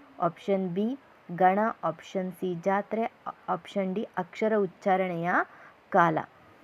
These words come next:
ಮಾತ್ರ ಅಂದ್ರೆ ನಾವು ಅಕ್ಷರವನ್ನು ಉಚ್ಚರಿಸಲು ತೆಗೆದುಕೊಳ್ಳುವ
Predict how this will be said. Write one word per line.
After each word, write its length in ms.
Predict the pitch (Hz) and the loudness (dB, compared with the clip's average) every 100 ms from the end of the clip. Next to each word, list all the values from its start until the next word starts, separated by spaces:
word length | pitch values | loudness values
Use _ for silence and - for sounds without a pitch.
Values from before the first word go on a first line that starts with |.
| - - - - - - - _ - | -20 -20 -20 -20 -20 -20 -20 _ 2
ಮಾತ್ರ 460 | 190 196 226 - 233 220 | 4 4 2 2 4 2
ಅಂದ್ರೆ 500 | 185 180 165 185 277 - - | 0 -4 -4 -4 -4 -8 -4
ನಾವು 420 | 185 180 185 202 - - | 2 4 4 0 -2 -2
ಅಕ್ಷರವನ್ನು 920 | 175 - - 214 220 208 208 208 214 | -6 -6 -2 2 4 2 0 0 0
ಉಚ್ಚರಿಸಲು 920 | 196 170 - - 202 196 190 196 190 | 0 -4 -6 -4 -2 -2 -2 -2 -2
ತೆಗೆದುಕೊಳ್ಳುವ 920 | 190 180 151 170 208 - 185 185 180 | -2 -4 -4 -2 -4 -2 -2 0 0